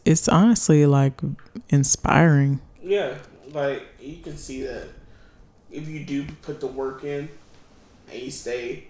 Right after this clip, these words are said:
Speaker 2: who you are and don't
Speaker 1: Mm-hmm.
Speaker 2: change for that, that you can be rewarded for it.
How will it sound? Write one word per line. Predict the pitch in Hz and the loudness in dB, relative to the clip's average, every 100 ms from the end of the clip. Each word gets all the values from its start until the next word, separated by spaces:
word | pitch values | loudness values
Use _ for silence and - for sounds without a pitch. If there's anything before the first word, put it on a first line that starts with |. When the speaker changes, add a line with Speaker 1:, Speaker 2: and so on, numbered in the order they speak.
| - | -12
Speaker 2:
who | 143 | -10
you | 143 143 | -8 -8
are | 123 131 151 - | -8 -10 -12 -6
and | 151 147 | -2 0
don't | 147 156 | 0 0
Speaker 1:
Mm-hmm. | 156 | -2
Speaker 2:
change | 131 127 135 | -4 -10 -10
for | 143 | -8
that, | 139 139 - _ _ _ _ | -8 -8 -12 _ _ _ _
that | 143 143 | -18 -18
you | |
can | 135 143 139 | -14 -8 -8
be | 135 | -8
rewarded | 127 113 117 123 139 131 | -12 -12 -10 -8 -8 -10
for | - 170 160 | -14 -14 -14
it. | - | -16